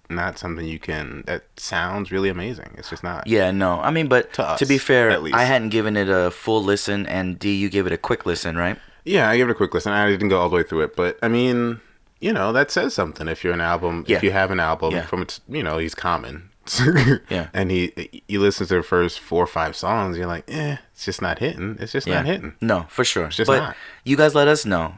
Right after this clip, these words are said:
Speaker 2: And this is no, we, we don't know. Th-, we could be completely sleeping on this album.
Speaker 1: Yeah, maybe they'll hit us later.
Speaker 2: Yeah, maybe they'll hit us later.
Speaker 1: See, like,
Speaker 2: But
Speaker 1: behind the, or, or interview or behind the scenes something, and you'd be like, "Oh, you know what? Yeah."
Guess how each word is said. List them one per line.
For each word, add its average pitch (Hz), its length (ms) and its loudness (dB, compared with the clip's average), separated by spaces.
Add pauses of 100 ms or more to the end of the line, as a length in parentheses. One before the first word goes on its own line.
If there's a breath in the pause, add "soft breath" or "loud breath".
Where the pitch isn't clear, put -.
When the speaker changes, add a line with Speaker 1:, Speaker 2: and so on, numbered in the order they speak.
Speaker 2:
And 110 160 -2
this 143 120 0
is 123 120 2
no, 120 280 4
we, 110 140 0
we 123 220 0
don't 135 180 2
know. 113 200 2
Th-, 123 200 2
we 131 160 0
could 139 160 0
be 131 140 0
completely 120 420 -2
sleeping 101 600 -2
on 95 160 -2
this 95 160 0
album. 87 340 0
Speaker 1:
Yeah, 98 240 4
maybe 98 240 -2
they'll 104 60 2
hit 113 120 6
us 101 160 0
later. 80 400 -2
Speaker 2:
Yeah, 110 160 4
maybe 107 220 2
they'll 127 80 4
hit 131 100 2
us 120 140 0
later. 107 400 2
Speaker 1:
See, 101 180 0
like, 95 120 4
Speaker 2:
But 85 80 -4
Speaker 1:
behind 87 340 -2
the, 80 320 -4
or, 82 300 -2
or 85 40 0
interview 87 460 0
or - 20 2
behind 82 320 -2
the 80 40 -4
scenes 85 420 -4
something, 85 340 -6
and 82 120 -6
you'd 78 80 -8
be 80 40 -6
like, 82 140 -8
"Oh, 104 180 -8
you 71 140 -10
know 90 120 -10
what? 151 320 -12
Yeah." 98 140 -10